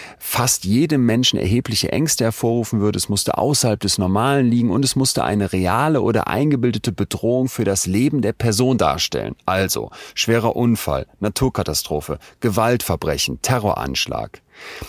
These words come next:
Jetzt gab's aber das Problem, dass man im Laufe der Jahre dann gemerkt hat, Moment mal, manche Menschen bekommen auch eine posttraumatische Belastungsstörung, wenn ihr eigenes Leben gar nicht in Gefahr ist, sondern sie nur Zeuge werden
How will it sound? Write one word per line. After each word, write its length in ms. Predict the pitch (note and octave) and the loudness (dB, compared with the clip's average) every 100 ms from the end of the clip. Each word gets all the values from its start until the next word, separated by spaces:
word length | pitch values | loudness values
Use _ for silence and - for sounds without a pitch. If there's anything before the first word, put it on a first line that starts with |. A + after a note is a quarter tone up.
| - | -4
Jetzt 240 | G#2 - | -2 0
gab's 200 | D#3+ C4 | 0 0
aber 120 | F3 G#2+ | 2 2
das 120 | F#2+ | 0
Problem, 380 | - G2+ G3 A#3+ | 0 2 4 2
dass 140 | B2+ | 2
man 120 | G#2 | 2
im 80 | G#2 | 2
Laufe 240 | G#2+ C#3 | 0 0
der 100 | G2+ | 0
Jahre 220 | G2 B2+ C#3 | 2 2 2
dann 160 | F#2+ | 0
gemerkt 360 | F2 E2 E2+ - | 2 0 0 -2
hat, 80 | F2 | -2
Moment 320 | F2+ D3 - | 0 0 0
mal, 160 | E2+ | 0
manche 320 | F2 F3 A#3+ G#2+ | 2 2 2 2
Menschen 480 | D2+ D2+ - G3+ - _ _ _ _ _ _ _ | 0 0 -2 -4 -6 _ _ _ _ _ _ _
bekommen 440 | F#2 F2+ - C#3 A#2+ | -6 -2 0 0 0
auch 240 | - A3 | 0 0
eine 120 | C3+ | 0
posttraumatische 640 | G#2 A#2+ - - G#2 G2+ - | 0 0 0 0 0 0 -2
Belastungsstörung, 960 | F#2 C3+ - G#2+ - - E2 D#2+ A#2+ D3+ - - - - | 0 0 0 -2 -2 -2 0 0 -2 -4 -10 -20 -20 -6
wenn 120 | G2+ | -2
ihr 220 | G2+ G#2+ - | 2 2 2
eigenes 460 | A#3 A3+ B2 - | 0 2 2 2
Leben 360 | F2+ F2+ A2+ D#3+ - - - | 2 2 2 0 -6 -12 -2
gar 160 | A#2 | 0
nicht 160 | C#3 - | 0 0
in 100 | G#2+ | -2
Gefahr 400 | G#2 E3+ G#3+ - | -2 0 0 0
ist, 220 | A2+ - | 0 0
sondern 240 | C3 B2 | 0 0
sie 140 | A#2 B2+ | 0 0
nur 160 | C#3 | 0
Zeuge 440 | - G3+ B3 G#3+ A#2 | 0 2 2 2 0
werden 360 | F2 E2+ D#2+ | -2 -2 -4